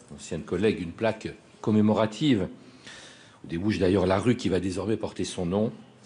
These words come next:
vécut dans une maison dont elle avait fait le refuge des plus démunis, avant d'être elle-même déportée, assassinée au camp de Ravensbrück,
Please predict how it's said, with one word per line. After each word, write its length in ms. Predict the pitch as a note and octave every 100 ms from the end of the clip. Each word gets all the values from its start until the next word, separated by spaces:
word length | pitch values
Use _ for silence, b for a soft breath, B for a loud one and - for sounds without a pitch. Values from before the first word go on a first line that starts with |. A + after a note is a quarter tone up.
| B B B
vécut 420 | F2 B2 B2 E3+
dans 280 | D3+ B2 A#2
une 240 | G#2+ A2+ A2+
maison 420 | B2 A#2 C3 E3
dont 260 | G#2+ G2+ -
elle 160 | F#2
avait 220 | G2 F#2+
fait 260 | G2+ - B2
le 140 | G2+
refuge 600 | F#2+ F2+ G#2 - B2+ B2+ G#2+
des 240 | E2+ G2
plus 340 | - F#2+ G2
démunis, 640 | E2 G#2 G#2 A2 B2 D#3+ - B B B B B -
avant 200 | G#2 G#2+
d'être 380 | G2+ G2 - F#2+ -
elle-même 460 | G#2 G#2+ B2 A2 - - - -
déportée, 680 | - A#2 B2+ - D3+ B2 - - - - - -
assassinée 760 | - - G2 - A2 A#2 G#2+ A2 B B B B B -
au 80 | -
camp 160 | -
de 60 | G#2+
Ravensbrück, 720 | D#2+ F#2 F#2 F#2+ B2 C3+ -